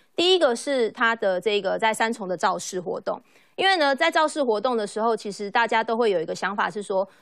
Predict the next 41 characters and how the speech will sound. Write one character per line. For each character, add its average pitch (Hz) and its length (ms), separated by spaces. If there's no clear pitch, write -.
他 359 100
办 359 200
了 240 100
一 - 20
个 214 120
这 277 100
么 240 80
大 240 180
的 196 80
一 175 40
个 180 40
造 208 160
势 214 160
活 196 160
动， 202 220
凝 196 140
聚 254 180
韩 185 240
粉， - 240
然 202 100
后 247 100
高 233 160
喊 208 220
团 180 240
结， 180 200
那 233 120
同 240 160
时 214 160
也 202 100
有 214 140
很 202 140
多 208 120
的 214 80
国 190 160
民 185 140
党 185 160
大 214 160
佬 175 140
在 208 120
现 254 300
场 185 220